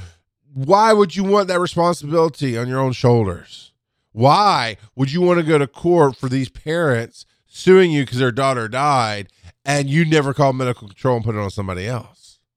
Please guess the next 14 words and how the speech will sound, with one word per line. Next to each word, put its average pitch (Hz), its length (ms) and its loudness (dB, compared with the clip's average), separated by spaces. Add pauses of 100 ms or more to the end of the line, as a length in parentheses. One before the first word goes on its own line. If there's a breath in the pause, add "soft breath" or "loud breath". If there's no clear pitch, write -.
(720)
Why 160 180 4
would 208 200 4
you 180 100 -2
want 170 320 2
that? - 280 -12 (460)
You 147 180 0
always 196 260 2
need 175 120 -4
to 147 60 -6
call 151 180 -2
medical 120 340 -6
control 95 380 -6
'cause 127 280 -4
it's - 40 -20